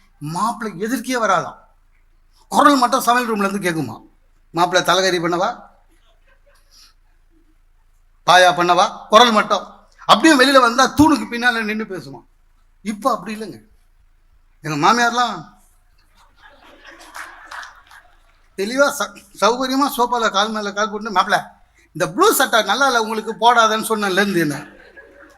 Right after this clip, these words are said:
நான் சொன்னேன், "இல்ல அத்தை, உங்க பொண்ணு தான் எட்டு குத்துதுன்னு, அவளுக்கு எப்பவுமே அப்படிதான், யாராவது நல்லா துணி போட்டா போ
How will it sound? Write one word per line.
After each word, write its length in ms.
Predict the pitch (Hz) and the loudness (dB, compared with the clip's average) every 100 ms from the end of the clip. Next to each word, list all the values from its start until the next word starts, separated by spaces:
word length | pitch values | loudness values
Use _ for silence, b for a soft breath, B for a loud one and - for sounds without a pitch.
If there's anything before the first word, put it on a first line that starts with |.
| _ - | _ -6
நான் 160 | 185 | -4
சொன்னேன், 220 | 196 226 226 | -4 -6 -4
"இல்ல 140 | 233 | -2
அத்தை, 220 | 240 226 247 240 170 | -2 0 0 0 -6
உங்க 160 | 180 190 | -10 -10
பொண்ணு 240 | 165 262 262 | -4 -4 -2
தான் 180 | 247 220 | -2 -2
எட்டு 160 | 214 240 | -4 -8
குத்துதுன்னு, 480 | 220 185 175 160 131 B B | -10 -10 -8 -8 -10 B B
அவளுக்கு 320 | 185 240 214 | 2 2 2
எப்பவுமே 260 | 226 262 285 | 0 4 4
அப்படிதான், 360 | 247 240 233 - | 4 4 2 4
யாராவது 340 | 180 214 262 | 4 6 4
நல்லா 260 | 226 233 269 | 0 -2 -2
துணி 220 | 269 254 | -4 -10
போட்டா 240 | 226 220 247 | -10 -6 -4
போ 140 | 214 | 2